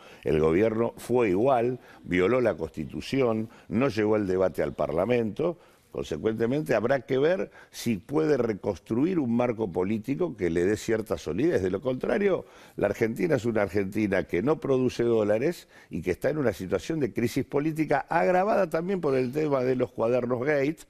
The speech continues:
que es un cuestionamiento, que es una denuncia que involucra a todos,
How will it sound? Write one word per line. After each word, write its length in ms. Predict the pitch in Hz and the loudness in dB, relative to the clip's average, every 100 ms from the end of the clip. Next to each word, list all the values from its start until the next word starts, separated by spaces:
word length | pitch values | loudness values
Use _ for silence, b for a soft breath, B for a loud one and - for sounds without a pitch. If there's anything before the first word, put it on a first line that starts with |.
| B B B | B B B
que 120 | 117 | -4
es 100 | - | -2
un 140 | 165 | -2
cuestionamiento, 760 | 123 107 107 98 104 131 123 - | -2 -2 0 2 2 0 -2 -4
que 80 | |
es 100 | 113 | -4
una 220 | 139 117 98 | 0 2 2
denuncia 480 | 98 123 123 143 | 2 0 -2 -4
que 140 | - 101 | -4 -4
involucra 640 | 87 90 110 117 139 139 - B B B | -2 0 0 0 0 0 -2 B B B
a 160 | 87 | -4
todos, 600 | - 180 165 101 82 - | -2 2 2 2 0 -2